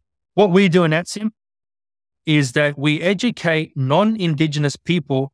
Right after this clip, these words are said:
about how to understand and interpret Aboriginal culture. Now, there is, there are many different layers and level,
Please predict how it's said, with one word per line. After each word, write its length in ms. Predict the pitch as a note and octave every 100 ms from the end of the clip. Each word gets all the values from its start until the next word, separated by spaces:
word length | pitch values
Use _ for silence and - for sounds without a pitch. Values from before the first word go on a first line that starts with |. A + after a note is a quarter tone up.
| _ _
about 520 | C#3 C3+ D#3 C#3+ C#3+ - -
how 200 | D#3+ G3+
to 120 | G3
understand 720 | F#3+ F3 D3 - D#3 D#3 D#3
and 80 | C#3
interpret 680 | C#3 C3 - D3 C#3 C#3 C3+ _ _ _ _
Aboriginal 460 | C#3 C3+ C3+ B2+ A#2+
culture. 460 | - B2+ A#2+ - C#3+ _ _ _ _ _
Now, 320 | E3+ F3 F#3 F3+ _ _ _ _ _ _
there 280 | D#3+ F3+ F3
is, 380 | G#3 A3+ F3 - -
there 200 | E3 F3
are 160 | G3
many 280 | F3 F#3+ G#3+
different 420 | E3 F3+ - F3
layers 600 | C#3+ C#3 D#3 F3+ F3+ E3+
and 240 | D3 C#3 C#3
level, 400 | D3 C3+ A#2+